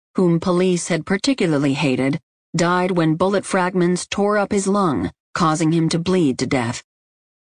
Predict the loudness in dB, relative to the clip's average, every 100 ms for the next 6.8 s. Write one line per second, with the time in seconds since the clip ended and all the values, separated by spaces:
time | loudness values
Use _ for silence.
0 | _ 0 2 2 2 2 -2 -2 -4 0
1 | 0 0 0 0 2 0 -2 0 0 0
2 | 0 0 -2 0 0 -2 -4 -4 0 2
3 | 2 0 0 0 0 0 0 2 2 2
4 | 0 0 0 0 -2 0 0 0 0 -2
5 | 0 2 0 0 0 2 2 0 0 0
6 | 0 0 0 0 0 2 0